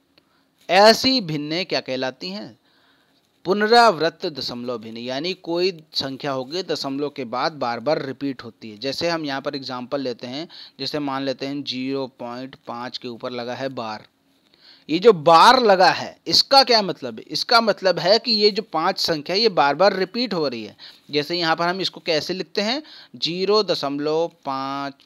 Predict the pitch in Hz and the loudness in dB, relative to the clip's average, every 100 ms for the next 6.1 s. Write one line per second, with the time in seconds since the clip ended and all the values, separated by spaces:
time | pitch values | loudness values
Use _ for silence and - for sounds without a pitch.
0 | - 135 127 139 139 135 - _ - 135 | -10 -8 -8 -12 -12 -14 -18 _ -10 -10
1 | 135 135 135 _ _ 127 135 135 165 160 | -8 -12 -14 _ _ -10 -8 -4 -4 -2
2 | 160 165 147 135 127 110 - - - 156 | -4 -4 -4 -6 -8 -8 -16 -20 -10 0
3 | 196 - 165 196 202 - - 202 175 147 | 0 0 -2 0 -2 -10 -6 -6 0 -2
4 | - 156 139 123 113 104 107 _ - 175 | -2 -4 -4 -6 -10 -14 -20 _ -10 0
5 | 269 - - - - _ _ 190 240 294 | 0 0 -20 -20 -20 _ _ 6 8 8